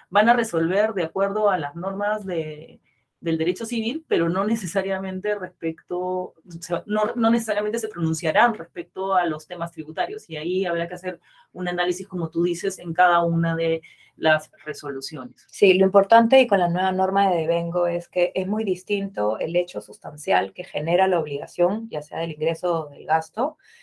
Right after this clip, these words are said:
Speaker 2: de la exigibilidad, ¿no? La exigibilidad y cualquier diferimiento de la exigibilidad a forma de pago no...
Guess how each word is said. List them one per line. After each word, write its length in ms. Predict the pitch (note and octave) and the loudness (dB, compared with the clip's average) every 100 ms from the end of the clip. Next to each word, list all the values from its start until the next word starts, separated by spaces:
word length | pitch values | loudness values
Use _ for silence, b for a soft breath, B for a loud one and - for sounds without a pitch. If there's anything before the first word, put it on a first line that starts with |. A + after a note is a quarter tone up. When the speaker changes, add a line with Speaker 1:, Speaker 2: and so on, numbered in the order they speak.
| b b - | b b 2
Speaker 2:
de 200 | F3 F#3 | 6 6
la 140 | F#3 | 6
exigibilidad, 880 | D#3+ - D#3 - C#3+ C#3 C#3+ C#3+ C#3+ - _ | 2 -2 -12 -8 -6 -4 -2 -2 -4 -8 _
¿no? 140 | D3 E3+ | -8 -2
La 120 | D3+ | 0
exigibilidad 920 | D3+ - - D#3 D3 D3 D3+ E3+ G#3+ _ _ _ _ _ - | 0 -6 -8 -6 -4 0 4 4 4 _ _ _ _ _ -6
y 440 | D#3+ D#3 D#3+ D3+ | -4 -4 -6 -4
cualquier 380 | D3+ C#3 D#3+ D#3+ | -2 0 0 0
diferimiento 640 | E3+ E3+ C#3+ D3+ D3+ D#3+ | -2 -4 -4 -4 -2 0
de 60 | D#3 | 0
la 80 | C#3+ | -2
exigibilidad 580 | - - - C#3 C3+ D3+ | -8 -14 -8 -4 0 0
a 60 | |
forma 320 | D3 C#3 D3 | 0 -4 -4
de 80 | D3 | -4
pago 380 | C#3 E3 F#3 G3 | 0 2 2 0
no... 600 | D#3 D#3+ D#3+ E3 E3+ | -2 -6 -4 -4 -4